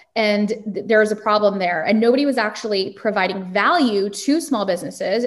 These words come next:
Instead, payment companies were just charging fees and taking. And so as a finance major, super data nerd,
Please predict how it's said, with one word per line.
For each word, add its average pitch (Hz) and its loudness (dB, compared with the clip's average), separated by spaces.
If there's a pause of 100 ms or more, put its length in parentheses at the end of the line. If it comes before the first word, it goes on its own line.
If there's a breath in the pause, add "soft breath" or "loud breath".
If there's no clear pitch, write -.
Instead, 214 -2
payment 269 0
companies 196 -6
were 196 -4
just 196 -8
charging 196 -2
fees 247 -2
and 190 -6
taking. 269 -6 (500 loud breath)
And 233 0
so 226 0
as 254 -2
a 330 -4
finance 247 -2
major, 180 -4
super 269 0
data 196 0
nerd, 170 -4